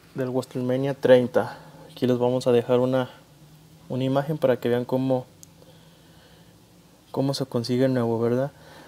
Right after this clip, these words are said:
A diferencia del Jakks Pacific, este es un poco más alto y tiene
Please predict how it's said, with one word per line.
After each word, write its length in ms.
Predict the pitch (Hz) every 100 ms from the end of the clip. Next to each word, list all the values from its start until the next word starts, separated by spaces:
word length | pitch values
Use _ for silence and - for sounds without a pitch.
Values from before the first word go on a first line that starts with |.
| -
A 40 |
diferencia 640 | - 139 131 135 139 160 - - _ -
del 160 | 139 135
Jakks 200 | 139 -
Pacific, 440 | 156 165 156 156
este 200 | 147 -
es 60 | 160
un 140 | 156
poco 260 | 156 - 151
más 220 | 147 165
alto 420 | 175 170 180 180 - - - _ _ _ - _ _ _ _ _ _ _ _ - _ - - - _
y 80 | 139
tiene 520 | - 123 120 131 135